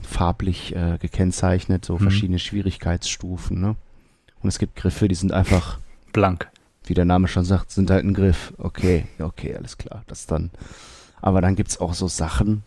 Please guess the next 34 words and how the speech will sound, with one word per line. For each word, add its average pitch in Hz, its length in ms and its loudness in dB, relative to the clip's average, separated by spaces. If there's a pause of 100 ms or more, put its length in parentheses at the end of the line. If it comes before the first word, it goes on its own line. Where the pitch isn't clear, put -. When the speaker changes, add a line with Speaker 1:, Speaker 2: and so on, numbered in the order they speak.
(1000)
Speaker 1:
die 98 140 2
imitieren 101 520 4
dann 101 120 2
so 98 140 -2
Mini-Felsspalten 95 1500 0
oder 87 160 -2
so 90 140 -4
Mini-Mini-Felskanten, 110 2000 2
Speaker 2:
Ja. 107 220 4
Speaker 1:
an 107 60 2
denen 107 140 0
man 107 140 0
sich 104 180 -6
dann 107 280 0 (260)
Speaker 2:
Mit 110 100 4
Speaker 1:
also 120 40 6
Speaker 2:
so 123 60 2
Speaker 1:
ich - 80 4
hab 127 60 6
Speaker 2:
einem 127 100 6
Speaker 1:
jetzt 131 100 2
im 123 80 2
Speaker 2:
Finger 110 220 6
Speaker 1:
Moment 98 160 0
Speaker 2:
oder 104 160 0
sowas, 104 340 0
ne? 135 160 4 (140)
Speaker 1:
Genau. 110 400 4 (1000)
Kennst 117 240 2
du - 80 0
Alexander 120 580 2
Honnold? 120 440 -2 (100)
Speaker 2:
Ja, 101 300 2 (140)
sicher. 107 420 0